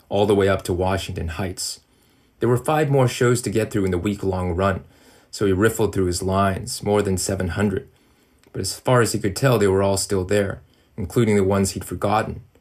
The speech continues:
and it struck him anew the sheer sorcery of memory. By the time he reached his apartment, he felt better.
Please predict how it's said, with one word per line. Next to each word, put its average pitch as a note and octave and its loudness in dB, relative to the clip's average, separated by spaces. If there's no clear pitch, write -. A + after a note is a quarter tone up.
and A2+ 0
it A2 0
struck B2 0
him A#2 4
anew G2+ 4
the E2 -6
sheer G2 0
sorcery F#2 -4
of E2+ -8
memory. F2+ -2
By - -4
the G#2+ -2
time D3+ 2
he C3+ 4
reached B2+ 2
his A2 -2
apartment, G#2 -2
he G#2+ -8
felt G#2+ 0
better. A2 0